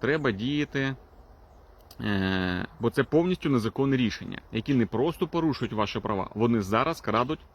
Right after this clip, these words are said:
вашу власність. Ці рішення проходили виконком, тому мародер Резнік несе за них, за них відповідальність особисто. І це справа вже правоохоронних органів.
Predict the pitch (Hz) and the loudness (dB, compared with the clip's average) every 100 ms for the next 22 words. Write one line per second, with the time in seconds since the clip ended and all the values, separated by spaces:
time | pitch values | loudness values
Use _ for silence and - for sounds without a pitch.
0 | - 110 107 107 143 131 107 - - - | -12 0 0 0 -4 -4 -4 -6 -14 -20
1 | - - - - - - 147 143 - 113 | -20 -20 -20 -20 -20 -10 -2 -2 0 0
2 | 175 - 139 95 123 120 131 143 139 120 | 2 0 -2 -2 -4 2 4 4 4 0
3 | 135 123 117 92 - - - 123 117 110 | -2 -2 -2 -4 -6 -10 0 2 4 4
4 | 120 113 113 92 - - 104 143 175 180 | 4 4 2 2 -6 -6 -2 -2 -4 -8
5 | - - 104 - 147 175 - 104 104 143 | -8 -2 -2 -2 -4 -4 -4 -2 0 -2
6 | - 107 107 127 120 113 - 107 104 123 | -4 -4 0 -2 -2 -4 -2 0 0 0
7 | 123 - 120 139 113 131 110 - - - | -2 -2 0 2 4 4 2 -2 -14 -16
8 | - - - - - - 113 139 - 123 | -20 -20 -20 -20 -14 -4 0 0 0 0
9 | 156 165 123 - 123 131 110 117 127 135 | 0 0 -2 0 2 2 2 0 2 0
10 | - 143 107 98 - | 0 0 0 -2 -8